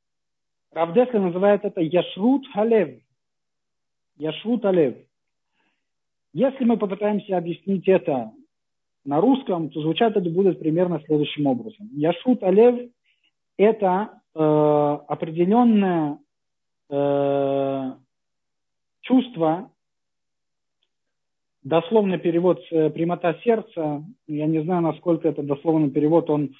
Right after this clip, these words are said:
отображает, э, полностью смысл этого. Яшрут халев это понятие, которое варьируется от, э, внутреннего понимания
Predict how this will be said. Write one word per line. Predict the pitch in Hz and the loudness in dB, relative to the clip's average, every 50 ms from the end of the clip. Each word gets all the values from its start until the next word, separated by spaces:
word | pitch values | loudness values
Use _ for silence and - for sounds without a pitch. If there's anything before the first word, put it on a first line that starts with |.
| _ _ _ _ _ _ _ - | _ _ _ _ _ _ _ -14
отображает, | 135 131 - 143 - - 151 143 151 156 151 147 170 170 165 160 151 143 - - | -12 -12 -12 -10 -6 -6 -4 0 2 2 4 6 6 8 8 8 6 4 2 0
э, | 147 143 139 139 139 135 135 131 131 131 131 131 127 131 127 127 127 127 127 127 127 123 123 123 123 123 - _ _ | 0 0 2 2 2 0 0 0 0 0 0 0 0 0 0 -2 -2 -4 -4 -6 -8 -10 -12 -16 -20 -20 -20 _ _
полностью | 160 165 160 156 147 135 - - 135 | 2 4 4 2 0 -2 -6 -10 -10
смысл | - - 175 185 175 - - - 139 131 | -2 2 4 4 4 4 0 -4 -4 -4
этого. | 120 104 - _ _ _ _ _ _ _ _ _ _ _ _ _ _ _ - | -4 -6 -8 _ _ _ _ _ _ _ _ _ _ _ _ _ _ _ -2
Яшрут | 143 151 151 - 262 247 - | -2 0 4 4 4 6 6
халев | 202 185 202 220 220 202 185 190 190 - _ _ | 6 6 8 10 10 8 8 6 2 -4 _ _
это | - 156 151 156 156 | -4 -4 -2 -4 -4
понятие, | 151 - 151 165 190 226 226 - - - 170 160 160 170 170 165 - | -2 2 4 6 6 6 4 2 2 0 2 2 2 2 0 -4 -6
которое | - 180 - 196 180 175 | -10 -8 -6 -4 -2 0
варьируется | 151 151 156 165 190 202 185 175 151 143 123 - _ - - _ _ | 2 2 2 2 4 4 4 4 4 4 0 -2 _ -20 -20 _ _
от, | 175 170 143 - _ _ _ _ _ _ _ _ _ _ _ _ _ _ _ - | 0 0 0 0 _ _ _ _ _ _ _ _ _ _ _ _ _ _ _ 0
э, | 135 135 135 135 135 131 131 131 127 127 127 127 127 123 123 123 123 117 117 120 - _ _ _ _ _ _ _ _ _ _ _ _ _ _ _ | 2 4 6 6 6 6 6 6 6 4 4 2 2 2 0 0 -2 -4 -4 -8 -14 _ _ _ _ _ _ _ _ _ _ _ _ _ _ _
внутреннего | - 131 135 170 208 262 262 - 214 214 208 190 175 156 139 131 113 107 107 - _ _ _ _ _ _ _ _ _ | -2 4 6 8 8 8 6 4 2 2 2 4 4 2 2 0 -2 -4 -10 -16 _ _ _ _ _ _ _ _ _
понимания | 185 185 190 196 202 214 240 240 226 214 190 170 156 135 127 113 107 | 0 2 4 4 4 4 4 4 4 2 2 0 0 -2 -4 -8 -10